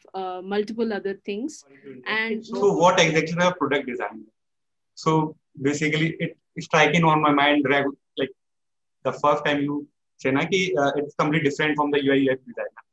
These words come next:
Speaker 2: So it, from that point, it rings
Speaker 1: Yes.
Speaker 2: what exactly the product designer?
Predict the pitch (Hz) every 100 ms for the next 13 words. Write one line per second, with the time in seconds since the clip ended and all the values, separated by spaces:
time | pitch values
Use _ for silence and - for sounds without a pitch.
0 | _ _ _ _ _ - 156 156 160 165
1 | 143 156 170 175 170 165 170 - 151 151
2 | 151 151 147 147 165 175 165 165 170 170
3 | 151 147 139 131 120 120